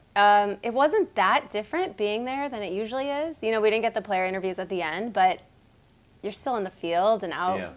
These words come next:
Speaker 1: watching practice, which is great. Everybody asks, um, how weird it is to see Brady in red and orange. I didn't think it looked that weird. I'm pretty
Speaker 2: Yeah.
Speaker 1: adjusted to it at this point. I don't know.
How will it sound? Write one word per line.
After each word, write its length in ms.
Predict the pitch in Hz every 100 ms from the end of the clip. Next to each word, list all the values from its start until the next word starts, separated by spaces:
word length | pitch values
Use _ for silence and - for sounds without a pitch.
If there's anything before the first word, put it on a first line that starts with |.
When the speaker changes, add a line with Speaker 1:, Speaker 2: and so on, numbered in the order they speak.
| -
Speaker 1:
watching 360 | 185 175 - 180
practice, 340 | 175 147 196
which 140 | - 170
is 100 | -
great. 320 | 160 180 - - - - - -
Everybody 400 | 208 254 262 247
asks, 420 | 202 196 - - - - _ _ _ _ -
um, 540 | 196 185 170 151 - - - _
how 180 | - 208
weird 360 | 196 180 185 196
it 100 | 226
is 320 | 254 285 269 -
to 80 | -
see 400 | - - 190 190
Brady 400 | 180 185 175 175 175
in 220 | 170 165
red 160 | 170 196
and 140 | 214
orange. 460 | 202 202 226 240 - _ _ _ _ -
I 120 | 165 170
didn't 200 | 226 226
think 160 | 190
it 80 | 165
looked 240 | 156 -
that 180 | 165 156
weird. 360 | 160 156 202 226
I'm 100 | 202
pretty 240 | 170 185 185
Speaker 2:
Yeah. 60 |
Speaker 1:
adjusted 480 | 165 175 175 - 165
to 100 | -
it 100 | 185
at 160 | 170 -
this 200 | 170 -
point. 360 | - 165 175 - _ -
I 80 | 208
don't 140 | 240
know. 260 | 170 151